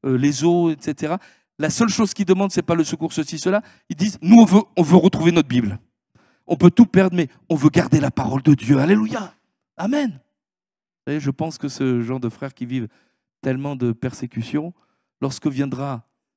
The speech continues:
la grande persécution, vous savez, l'Écriture parle de l'avènement de l'Antichrist, à mon sens, eux, ils sont prêts. Eux, ils sont prêts, hein. Ils sont prêts à tenir bon, hein. Après, on peut se poser la question,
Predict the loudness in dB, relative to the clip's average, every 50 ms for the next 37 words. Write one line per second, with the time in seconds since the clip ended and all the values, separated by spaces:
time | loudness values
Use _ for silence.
0 | _ _ _ _ _ -14 -10 -10 -8 -8 -6 -4 -2 0 0 0 -2 -4 -4 -4
1 | -2 -4 -4 -4 -4 -6 -6 -4 -6 -8 -8 -12 -20 -20 -20 -20 -20 _ _ _
2 | _ _ _ _ _ _ _ _ _ _ _ _ _ -8 -6 -4 -4 -4 -4 -6
3 | -8 -8 -8 -10 -6 -6 -6 -6 -4 -2 -2 -2 -2 -4 -4 -4 -4 -6 -4 -6
4 | -6 -6 -8 -10 -10 -8 -10 -10 -10 _ _ _ _ _ _ _ _ -12 -10 -8
5 | -6 -4 -6 -6 -6 -8 -8 -8 -10 -12 -16 -20 -20 _ _ _ _ _ _ _
6 | _ _ _ _ _ _ _ _ _ _ _ _ -4 -2 0 0 0 -2 -6 -8
7 | -8 -6 -8 -8 -8 -8 -14 -20 -20 -20 _ _ _ _ _ _ _ _ _ _
8 | _ _ _ _ _ _ _ _ _ _ _ _ -4 0 2 2 2 0 0 -4
9 | -6 -4 -4 -6 -6 -6 -8 -12 -16 _ _ _ _ _ _ _ -8 -8 -6 -4
10 | -4 -6 -4 -4 -4 -4 -4 -4 -4 -4 -4 -4 -4 -4 -4 -6 -6 -8 -12 _
11 | _ _ _ _ _ _ -12 -8 -8 -6 -4 -4 -4 -2 -2 -4 -2 -2 -4 -4
12 | -4 -6 -6 -6 -4 -4 -4 -4